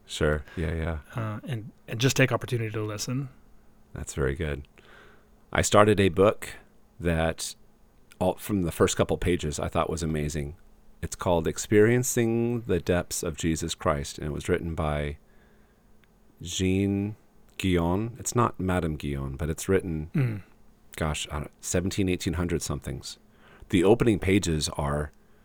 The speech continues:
Speaker 1: "This is how you do it." You come before God, you may or may not have a passage, but you still your mind. As simple and as practical as that was, it sounded too easy. And I was like,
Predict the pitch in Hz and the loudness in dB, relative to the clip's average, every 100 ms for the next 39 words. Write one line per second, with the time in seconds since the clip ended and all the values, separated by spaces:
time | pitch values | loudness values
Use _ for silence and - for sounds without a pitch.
0 | _ _ _ _ 92 - 139 123 120 98 | _ _ _ _ 0 2 2 4 4 6
1 | 110 101 - - - - _ - _ - | 6 6 2 -14 -20 -20 _ -20 _ -8
2 | 85 92 87 - 104 107 120 135 120 95 | 0 2 2 0 2 2 2 2 2 2
3 | 95 110 98 85 80 85 87 90 90 92 | 2 -2 -4 -2 0 0 2 2 0 0
4 | 98 95 - 101 98 90 82 - - _ | -2 -4 -2 -2 -2 -4 -6 -6 -8 _
5 | - _ _ _ 85 80 85 82 - - | -20 _ _ _ -6 -2 -2 -2 -4 0
6 | 95 87 85 80 71 65 67 - - _ | 2 2 0 -2 -4 -6 -10 -18 -20 _
7 | - _ - _ _ _ _ _ _ - | -20 _ -20 _ _ _ _ _ _ -4
8 | 90 - 135 156 143 117 98 - 113 120 | 0 4 4 6 6 4 2 2 0 2
9 | 107 101 90 - 110 85 78 82 - 90 | 4 4 4 4 4 4 0 -4 0 2
10 | 92 80 - 120 73 104 98 87 85 90 | 2 0 0 2 4 2 2 2 2 0
11 | 87 90 87 78 - | -2 -2 -2 -4 -6